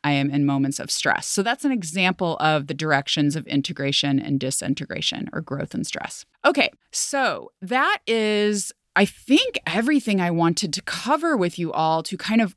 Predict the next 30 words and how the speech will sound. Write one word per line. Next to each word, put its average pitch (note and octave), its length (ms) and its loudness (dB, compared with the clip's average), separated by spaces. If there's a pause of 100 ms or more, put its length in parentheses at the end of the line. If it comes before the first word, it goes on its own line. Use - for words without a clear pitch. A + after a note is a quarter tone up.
orient G3+ 600 2
you D#3+ 380 2
to E3+ 380 0
what F3 320 2
we F#3 140 0
will E3 100 0
be D#3 140 0
talking D#3+ 500 0
about D3 460 2
in D3+ 580 0
the E3+ 180 0
upcoming D3+ 460 0
interviews. - 720 -2 (260)
I A3 120 2
want B3 380 0
to D4 500 0 (160)
reiterate G3+ 560 2
here D3 400 0
that D#3 400 0
the F#3+ 80 -2
point C4 460 -2
of A3+ 120 -2
the A3 180 0
Enneagram E3+ 580 2
is D#3+ 200 -2
not F#3 480 0
to G#3+ 160 0 (160)
pigeonhole E3+ 640 0
you. - 340 -8 (140)
It's, - 260 0